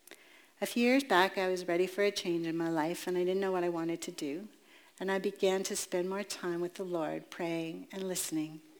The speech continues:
And to make a long story short, through a series of God incidents, I am now a trained and certified life coach. When I started down this path, I put my trust in God.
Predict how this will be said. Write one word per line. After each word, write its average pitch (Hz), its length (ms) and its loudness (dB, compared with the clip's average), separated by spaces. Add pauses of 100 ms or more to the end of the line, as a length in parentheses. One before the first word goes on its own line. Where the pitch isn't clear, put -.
(1000)
And 208 100 -4
to - 120 -4
make 220 200 -2
a 220 60 2
long 214 260 2
story 214 340 -2
short, 170 520 0
through 202 180 -2
a 196 60 -2
series 208 500 2
of 180 160 -2
God 175 300 2
incidents, 165 760 -2 (120)
I 196 100 0
am 202 180 0
now 170 380 0
a 180 40 -6
trained 170 520 -2
and 165 160 -6
certified 156 460 -4
life 147 220 -6
coach. - 480 -8 (840)
When 202 140 0
I 214 80 6
started 226 420 4
down 226 320 6
this 170 240 2
path, 156 420 -2
I 175 120 0
put - 240 -4
my 220 160 -2
trust - 360 -4
in 196 120 -6
God. 156 420 -6